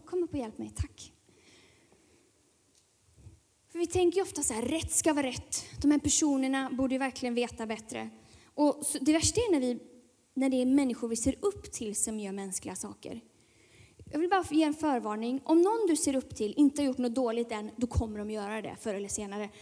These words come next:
För vi är alla människor. Men när vi... Kan du hjälpa mig att sätta fast den?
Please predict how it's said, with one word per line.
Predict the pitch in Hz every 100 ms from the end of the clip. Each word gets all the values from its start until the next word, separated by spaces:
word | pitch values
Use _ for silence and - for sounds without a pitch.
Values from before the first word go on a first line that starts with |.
| - -
För | 247
vi | 262
är |
alla | 247 233
människor. | 240 233 214 - 226 226 - - - -
Men | - 285
när | 330 381 392 -
vi... | 262 254 247 254 254 - - - - - - - - - - - - - - - - - - - - - - - - - _ -
Kan | 262
du | 247
hjälpa | 247 233 262
mig | 302
att | 381
sätta | - 330 254
fast | - - 508 - -
den? | - 339 302